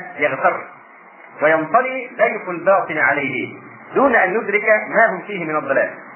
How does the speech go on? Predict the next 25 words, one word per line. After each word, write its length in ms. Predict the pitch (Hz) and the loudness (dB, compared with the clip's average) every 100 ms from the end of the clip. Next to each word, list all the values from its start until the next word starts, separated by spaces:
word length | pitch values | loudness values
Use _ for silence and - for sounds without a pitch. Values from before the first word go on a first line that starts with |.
| - - | -20 -2
فهذه 480 | 139 127 - 175 196 | 2 2 4 4 2
المظهرية 580 | 175 165 151 170 247 269 - - - | 0 0 2 2 2 0 -4 -18 -4
هي 140 | 208 202 | 2 2
مقياس 280 | 170 196 190 | 2 2 2
الحق 280 | 202 190 156 | 0 -2 0
والباطل 320 | 147 170 127 | 2 2 2
عندهم، 240 | 127 104 101 - - - | -2 -4 -12 -16 -14 -4
من 100 | 139 | 0
كان 200 | 185 175 | 2 2
معه 140 | 165 | 2
القوة 320 | 147 - 196 160 | 2 0 2 2
والعدد 280 | 139 156 156 | 2 0 -2
الأكثر 360 | 135 180 - 131 | -2 -2 -2 -4
والصوت 320 | - 165 139 | -2 -2 2
العالي. 320 | 127 196 233 - - - | 2 2 -2 -12 -14 -2
ومن 380 | 156 175 196 180 | 0 2 0 2
ثم 300 | 214 190 208 | -2 0 0
نجد 200 | 190 - | -2 -4
كثيرا 300 | 147 220 220 | -4 0 0
من 140 | 160 151 | 0 0
المنهزمين 680 | 147 135 139 147 185 156 | -2 -2 0 2 2 0
من 100 | 147 | 0
أبناء 220 | 131 139 156 | 0 2 0
المسلمين 380 | 147 143 156 156 | -2 -4 0 2
الآن 280 | 165 180 | 2 2